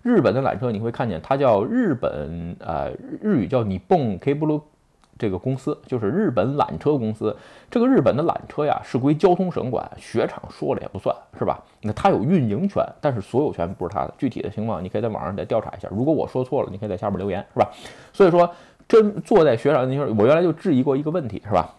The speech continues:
这个日本的这个雪场啊，是戴头盔的非常少，这是个安全问题啊。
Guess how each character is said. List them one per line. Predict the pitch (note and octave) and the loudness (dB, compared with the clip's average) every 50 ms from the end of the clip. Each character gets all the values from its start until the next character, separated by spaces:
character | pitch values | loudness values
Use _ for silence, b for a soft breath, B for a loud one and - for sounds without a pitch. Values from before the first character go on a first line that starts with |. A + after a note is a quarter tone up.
| - | 0
这 | C#3 C#3 A#2+ | 2 4 4
个 | G#2+ | 4
日 | B2 G3+ B3+ B3 G3 C3 | 4 4 4 4 4 4
本 | - - - C2+ D#2+ | 2 2 -2 -2 -2
的 | E2 F#2 | -4 -2
这 | F#2+ A2+ G#2 F2 | 0 0 -2 0
个 | F2+ E2+ D#2+ D#2 D2+ C2+ - - - | 0 -2 -2 -2 -2 -4 -4 -6 -8
雪 | - - - C3 | -6 0 0 0
场 | C#3 B2+ - | 2 0 -2
啊， | - F2 E2+ E2+ F#2+ | -4 -4 -6 -4 -2
是 | A2 F#2+ F2 | -2 -2 0
戴 | - - - | 0 -2 -2
头 | - A#2+ C3+ | 0 -2 -2
盔 | C#3 - E3 F#3+ | 0 0 0 -2
的 | D#3 | -2
非 | - - | -4 -4
常 | - F2 F2 | -4 -6 -6
少， | - - - G2 | -8 -8 -8 -6
这 | A#2+ | -6
是 | B2+ - | -6 -4
个 | A2 | -4
安 | - - D#3+ E3+ | -2 -2 -2 -2
全 | C3+ G#2 E2+ | -4 -4 -4
问 | D2 - F#2+ | -6 -8 -10
题 | D#2+ | -10
啊。 | B1+ D2 D#2+ | -10 -10 -10